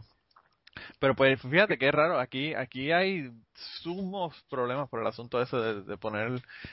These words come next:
cruces y, y poner este banderas cristianas y los letreros en las escuelas y bueno, tenemos veinte mil, veinte mil cosas que están ocurriendo en este momento en cuanto a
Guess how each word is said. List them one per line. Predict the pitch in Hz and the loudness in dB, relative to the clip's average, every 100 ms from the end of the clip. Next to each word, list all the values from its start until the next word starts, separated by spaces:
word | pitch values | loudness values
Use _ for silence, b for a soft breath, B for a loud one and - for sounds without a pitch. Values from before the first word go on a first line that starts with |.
| B - | B -4
cruces | 135 135 123 123 | 0 2 2 2
y, | 135 123 120 123 B B B B | 2 0 -2 -4 B B B B
y | - 107 113 | -4 -2 -2
poner | 110 113 107 110 | -2 -2 2 4
este | 123 - 123 | 4 2 2
banderas | 113 110 117 123 123 | 2 4 6 6 2
cristianas | 123 - 131 123 120 123 123 123 | -8 -8 0 2 2 0 0 0
y | 113 110 | -4 -2
los | 110 113 | 2 4
letreros | 113 107 113 117 123 131 | 6 4 6 4 4 2
en | 123 | 2
las | 120 127 | 2 2
escuelas | 123 - 123 113 113 113 113 113 | -2 -6 0 2 4 4 4 0
y | 107 104 | -6 -2
bueno, | 113 113 101 | -2 -4 -6
tenemos | 101 98 107 135 | -4 -4 -4 -4
veinte | 127 120 117 | -2 -2 0
mil, | 113 117 131 139 | -2 2 4 4
veinte | 127 120 120 120 | 2 -4 -2 -4
mil | 120 | -4
cosas | - 143 143 | -4 -2 -2
que | 131 | 0
están | 123 127 | -2 -4
ocurriendo | 131 131 123 131 135 | -4 0 0 2 0
en | |
este | 127 139 | 0 0
momento | 127 131 139 156 - B B B B _ | 0 -2 0 0 0 B B B B _
en | 117 | -2
cuanto | 117 113 107 110 | 2 2 4 6
a | 104 101 101 | 6 6 2